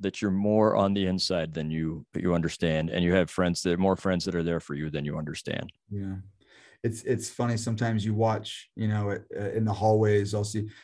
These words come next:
Speaker 2: there's kids, and maybe, uh, maybe, I mean, I've felt this way. Maybe others have, maybe some of your listeners have too, where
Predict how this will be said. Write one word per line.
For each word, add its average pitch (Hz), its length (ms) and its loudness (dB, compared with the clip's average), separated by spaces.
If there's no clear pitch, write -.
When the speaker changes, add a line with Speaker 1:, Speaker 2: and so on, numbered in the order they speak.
Speaker 2:
there's 113 160 2
kids, 123 260 4
and 135 220 4
maybe, 139 300 8
uh, - 160 -8
maybe, 143 480 4
I 127 40 -2
mean, 123 120 0
I've 139 180 0
felt 117 220 0
this 110 180 -6
way. 120 120 2
Maybe 120 260 0
others 113 320 -2
have, 107 260 -2
maybe 107 160 0
some 110 160 -4
of - 20 -2
your 101 100 -4
listeners 110 300 -4
have 104 180 -2
too, 131 200 -2
where 113 280 0